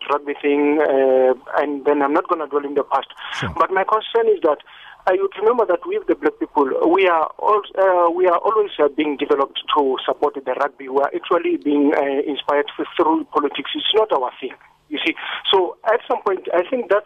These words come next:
Speaker 1: thing is also a contributing factor, uh, the reason why we are not interested in rugby. That's why we are developing a few of the coaches,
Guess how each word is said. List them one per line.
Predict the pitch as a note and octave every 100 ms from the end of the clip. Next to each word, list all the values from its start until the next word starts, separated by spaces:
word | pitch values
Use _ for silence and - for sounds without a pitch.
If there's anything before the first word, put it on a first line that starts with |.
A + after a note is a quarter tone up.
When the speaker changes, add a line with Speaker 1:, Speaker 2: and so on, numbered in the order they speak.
| -
Speaker 1:
thing | F3+ E3
is | C#3+
also | F#3+ F3+ G3 D#3+
a | D3 C3+
contributing | D#3+ D#3 D3+ D#3+ C#3+
factor, | - C#3 D#3
uh, | C#3+ - C#3 C3+ C3+ _
the | D3 C#3 C3+
reason | D3+ E3+ D#3+
why | D#3+
we | D3+ D3 C#3 C#3
are | B2+
not | C3 D#3 - - - - -
interested | - - D#3 - C#3+
in | D3 C#3 C#3+
rugby. | D3 D3 C#3+
That's | E3+ -
why | F#3+
we | F3 E3
are | D3 C3
developing | D3 D3+ D#3 D3 D#3+ D#3
a | D3+ C#3+ C3+ - - - - - - -
few | E3
of | D3+
the | D3+ C#3+ C3+ D3
coaches, | D3 -